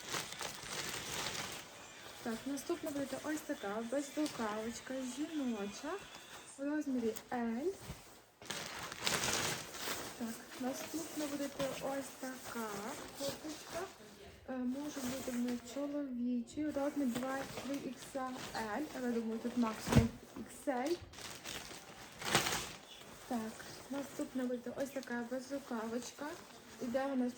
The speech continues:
чорна з принтом. Ось таким легесеньким, ледь замітним, в розмірі ікс Л, L. Так, наступна буде ще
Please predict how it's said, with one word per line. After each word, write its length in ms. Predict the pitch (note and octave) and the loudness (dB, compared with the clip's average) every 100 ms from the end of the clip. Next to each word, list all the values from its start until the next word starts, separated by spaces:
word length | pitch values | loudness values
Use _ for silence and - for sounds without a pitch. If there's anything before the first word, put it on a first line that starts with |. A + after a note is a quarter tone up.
| - | -2
чорна 400 | C4 C4 - D#4 C#4 | 0 -2 -2 -4 -2
з 240 | C4 - | -2 -2
принтом. 840 | C#4 D4 E4+ - - C#4+ A#3+ G#3 A#3 B3+ | -4 -4 -4 -8 0 2 4 2 -2 -4
Ось 60 | C#4 | -4
таким 400 | C#4+ D4 C#4+ D4 | -4 -2 -2 -2
легесеньким, 920 | D4+ C#4 D4+ D4+ D4+ E4 D#4+ D4+ D4 | -2 -2 -2 -2 -4 -6 -4 0 4
ледь 180 | D4 D4 | 4 4
замітним, 560 | D4+ C#4+ C#4+ D#4 D#4+ F#4+ | 4 4 4 2 0 -2
в 100 | C#4+ | 2
розмірі 380 | C#4+ D4 C#4 B3 | 2 4 2 2
ікс 520 | B3 - C4+ - - | 2 2 -2 -4 -4
Л, 280 | C4+ C#4 D#4+ F4+ - - - C#4 D4 | 0 4 4 4 2 2 4 4 6
L. 80 | F4 - - - - - - - - - - - - - | 4 4 4 2 0 -4 -6 -6 -8 -8 -8 -6 -4 -2
Так, 120 | B3+ - | 0 2
наступна 540 | C4 - D4 D#4 C#4 | 2 2 0 0 0
буде 300 | C#4 - B3+ | 0 0 0
ще 240 | A#3+ C#4 | 0 0